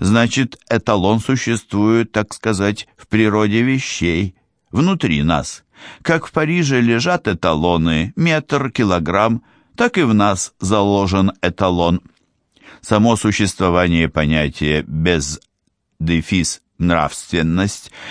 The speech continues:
говорит, что нравственность реальна, иначе нечего было бы отрицать. Если мы без чего-то, значит, это что-то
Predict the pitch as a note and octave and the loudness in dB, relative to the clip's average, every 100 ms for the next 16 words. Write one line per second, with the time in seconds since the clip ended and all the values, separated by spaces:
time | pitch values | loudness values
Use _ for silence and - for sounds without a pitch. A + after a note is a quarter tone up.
0 | - F#2+ A#2 A#2 C#3 C3+ - C3+ - G2+ | -6 0 2 2 2 -2 -2 -2 0 2
1 | A2 G2 E2+ - - D#2+ D#2+ E2+ D#2+ - | 2 2 0 -6 -2 0 2 0 0 -4
2 | - - _ E2+ D#2+ C#2 F2 G2+ G#2+ D2+ | -12 -16 _ -2 0 2 0 0 0 -2
3 | _ _ - A2 G#2 F2 - F2 D2+ F2+ | _ _ 0 2 2 0 0 0 2 0
4 | E2+ G2 F2+ F2+ D#2+ G2 G#2+ G#2+ A#2 A2+ | 0 -2 0 0 0 0 0 0 -2 -2
5 | C3 B2+ F2+ C#2 - _ _ - - - | -6 -4 -4 -4 -10 _ _ -20 -20 -4
6 | G#2+ E3 F3 C#3+ C#3+ B2+ C3+ F#2 E2 G#2 | 0 2 0 0 2 4 2 2 0 0
7 | G2 - - _ _ _ - F#2+ D#2 D2 | 0 -2 -8 _ _ _ -2 0 0 -2
8 | - G2+ B2 _ _ - E2+ A2 G#2 A2 | -2 -2 -4 _ _ -6 0 2 2 0
9 | F#2+ - F2+ D#2+ D#2+ - - - E2 D2 | -2 -2 -2 -2 -4 -6 -10 -2 -2 -2
10 | - E2+ G2 | 0 0 0